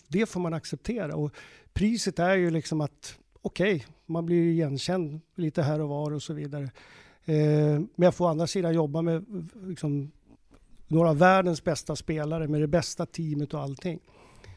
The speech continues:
Så jag accepterar det, men det är ingenting som jag, ingenting som jag jagar eller som jag tycker liksom att,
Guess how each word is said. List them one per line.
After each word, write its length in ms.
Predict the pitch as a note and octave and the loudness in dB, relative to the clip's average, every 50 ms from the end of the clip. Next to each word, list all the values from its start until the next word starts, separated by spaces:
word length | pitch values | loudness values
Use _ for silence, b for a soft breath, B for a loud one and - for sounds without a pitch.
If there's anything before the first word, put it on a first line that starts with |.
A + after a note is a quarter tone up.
| b b b | b b b
Så 140 | - - E3 | -8 -4 -4
jag 80 | F3+ | -4
accepterar 720 | F3+ - - - G3 - - - G#3 A3+ C4 A#3 G3 E3 D#3+ | -4 -4 -4 -6 -6 -6 -6 -6 -4 -2 0 0 0 -2 -2
det, 120 | E3+ F3 | -6 -8
men 180 | D#3+ D#3+ D#3+ D#3+ | -6 -6 -4 -2
det 60 | E3+ | 0
är 40 | F3 | 0
ingenting 360 | F3 E3+ F#3 F3 - G3+ G3 | 2 0 0 0 -2 -4 -4
som 180 | F3+ - F3 E3 | -2 0 0 0
jag, 180 | E3 D#3+ D#3 - _ _ b b b b b b b b b b _ _ - _ - | 0 -2 -4 -6 _ _ b b b b b b b b b b _ _ -20 _ -4
ingenting 300 | F3+ F3 F3 D#3 F#3+ F3+ | -2 0 0 0 -2 -2
som 140 | - F3 | -2 -2
jag 100 | E3+ E3 | 0 0
jagar 640 | D#3 C#3 D#3+ F3+ F#3 D#3 C#3+ C#3+ C#3+ D3 G3 G#3 F#3 | 2 2 4 2 2 2 -2 -4 -4 -2 -2 -2 0
eller 180 | F3 D#3+ D#3 D#3+ | -2 -2 -4 -4
som 160 | - - D#3+ | -6 -4 -6
jag 100 | D#3 - | -6 -6
tycker 320 | - E3+ D#3+ _ - E3+ D#3 | -6 -10 -10 _ -8 -8 -8
liksom 300 | D#3 C#3 - - D#3 D#3 | -8 -8 -10 -8 -8 -8
att, 320 | D3+ - _ _ - - | -8 -8 _ _ -20 -18